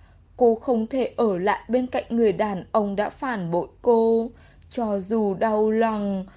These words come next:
cũng cần phải rời đi. Thân hình Mạc Tử Hiên lại một lần nữa cứng đờ, Vũ Vi tình nguyện chết, cũng không ở lại bên cạnh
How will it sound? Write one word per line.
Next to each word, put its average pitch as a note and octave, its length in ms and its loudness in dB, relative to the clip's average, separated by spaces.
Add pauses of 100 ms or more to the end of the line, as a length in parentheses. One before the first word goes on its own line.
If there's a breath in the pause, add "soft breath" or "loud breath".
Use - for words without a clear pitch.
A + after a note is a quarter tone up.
(180 loud breath)
cũng G3+ 220 2
cần A3 300 2
phải G3+ 400 -2
rời F#3+ 320 4
đi. A3+ 640 0 (560 soft breath)
Thân G#3+ 280 0
hình G3+ 320 0
Mạc F#3 260 -2
Tử F#3 280 2
Hiên C4 260 0
lại A#3+ 180 0
một G3 280 -4
lần F#3+ 380 -2
nữa F3 180 -4 (120)
cứng G#3+ 320 0
đờ, A3 520 4 (420 soft breath)
Vũ F#3+ 280 -2 (180)
Vi C4+ 200 -2
tình G3+ 440 -2
nguyện F3+ 200 -2 (100)
chết, D#4+ 340 -2 (360 soft breath)
cũng G4+ 240 0
không A#3+ 300 0
ở A3+ 240 4
lại F3+ 340 0
bên G3+ 260 -2
cạnh A3 220 -4